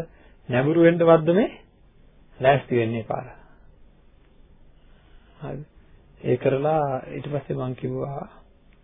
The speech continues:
"හරි. අපි ඇත්තටම එහෙම කෙනෙක් තෝරමුද?" හ්ම්. අපි දැන් තෝරනවා. අපි තව අවුරුද්දකින් එකහමාරකින් මේ රටේ රජ විය යුතු කෙනා තෝරන්න පටන් ගන්නවා. දැන් දැන්ම කට්ටිය තෝරන්න පටන් අරන්ද නැද්ද?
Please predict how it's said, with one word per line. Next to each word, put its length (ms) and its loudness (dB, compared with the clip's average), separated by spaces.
"හරි. 260 -6
අපි 220 -6
ඇත්තටම 360 -4
එහෙම 220 -6
කෙනෙක් 220 -6
තෝරමුද?" 440 -2
හ්ම්. 320 -10
අපි 180 -4
දැන් 220 2
තෝරනවා. 480 4
අපි 160 0
තව 180 2
අවුරුද්දකින් 580 2
එකහමාරකින් 880 2
මේ 200 -2
රටේ 300 2
රජ 160 2
විය 180 2
යුතු 160 0
කෙනා 220 -2
තෝරන්න 300 2
පටන් 280 -2
ගන්නවා. 200 -4
දැන් 160 2
දැන්ම 280 0
කට්ටිය 280 2
තෝරන්න 280 2
පටන් 280 -2
අරන්ද 240 0
නැද්ද? 240 -4